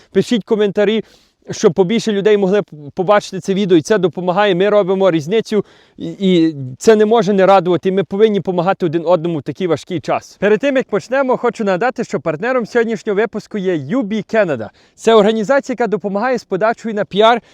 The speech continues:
І як ви всі знаєте, якщо ви хочете залишитися в Канаді, то вам потрібно подаватися на піар. І Ю Бі Canada співпрацює з ліцензованим імміграційним консультантом і допоможуть вам абсолютно безкоштовно підібрати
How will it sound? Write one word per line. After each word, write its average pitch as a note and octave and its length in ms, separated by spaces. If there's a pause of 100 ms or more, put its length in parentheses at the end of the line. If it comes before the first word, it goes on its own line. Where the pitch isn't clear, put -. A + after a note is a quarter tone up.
(120)
І G3+ 100
як G#3+ 200
ви B3 80
всі A#3+ 240
знаєте, A#3+ 340
якщо A#3 180
ви A3+ 60
хочете A#3+ 340
залишитися A3 500
в F#3 60
Канаді, A3 380
то G#3+ 100
вам G#3 180
потрібно G#3 420
подаватися F#3+ 520
на F#3+ 120
піар. F3 360 (300)
І G#3 140
Ю C#4+ 120
Бі C4+ 120
Canada B3+ 420
співпрацює A#3 640
з F#3 100
ліцензованим A3 640
імміграційним G3+ 540
консультантом A3 760 (260)
і - 80
допоможуть A3 580
вам A#3+ 220
абсолютно A#3 520
безкоштовно A3 640
підібрати G3 600